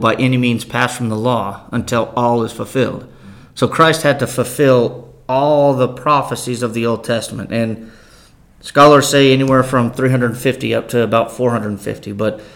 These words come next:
Speaker 1: let's just say on the lower end, three hundred fifty. That's an absolute impossibility.
Speaker 2: Yeah. We've,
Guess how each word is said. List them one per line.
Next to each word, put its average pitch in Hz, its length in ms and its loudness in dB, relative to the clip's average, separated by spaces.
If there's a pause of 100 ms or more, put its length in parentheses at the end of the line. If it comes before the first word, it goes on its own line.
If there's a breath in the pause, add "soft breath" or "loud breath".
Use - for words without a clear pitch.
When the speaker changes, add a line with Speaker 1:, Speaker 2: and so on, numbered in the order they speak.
(240 loud breath)
Speaker 1:
let's 160 140 6
just 170 180 0
say 156 100 4
on 139 100 4
the 127 80 4
lower 135 320 6
end, 117 280 2
three 147 160 2
hundred 120 300 0
fifty. 110 320 0
That's 110 460 -6 (180)
an 127 260 -4
absolute 135 600 0
impossibility. 117 840 -4
Speaker 2:
Yeah. 90 140 -16 (840 soft breath)
We've, 170 300 -6